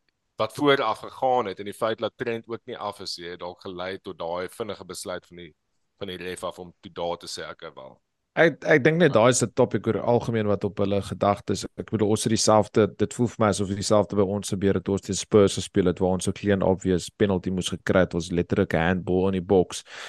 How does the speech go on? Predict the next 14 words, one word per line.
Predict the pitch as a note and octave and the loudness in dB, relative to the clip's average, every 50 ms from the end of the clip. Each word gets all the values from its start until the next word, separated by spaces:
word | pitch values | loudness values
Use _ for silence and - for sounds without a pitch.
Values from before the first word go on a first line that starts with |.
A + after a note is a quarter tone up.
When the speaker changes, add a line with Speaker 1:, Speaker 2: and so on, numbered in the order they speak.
| - _ - | -16 _ 0
Speaker 2:
maar | A2 G2+ F#2 | 4 4 6
hulle | F#2 G2 | 6 4
het | F2+ | 4
hulle | G#2+ G2 F#2+ | 2 2 2
self | - G#2+ G2+ G2 - | 4 4 4 4 2
probeer | G#2 F#2+ G2 G2+ F2+ - | 0 2 2 2 2 4
uitbalance | - G#2+ F#2+ F#2 G#2 G2 F#2+ G2 F#2 F2 G#2 | 2 0 0 2 0 0 0 0 -4 -2 -2
na | G2 F#2 E2+ | -2 -2 -2
Onana | F2 G#2 G2 F2+ F2 F2+ F#2 F#2+ G2+ G2 F#2 E2+ | -2 -4 -4 -2 -2 -2 0 0 0 0 0 -2
fucking | - - G2+ F2+ - - F#2+ F2+ | -2 -6 -8 -6 -4 -6 -6 -4
ge | - G2+ | -4 -4
W | E2+ F2 F2 E2+ F#2 G2 F#2+ | 0 2 2 2 2 0 0
W | F#2+ F#2 F2 F#2+ | 0 0 2 2
E | F#2 - G2+ | 0 0 -2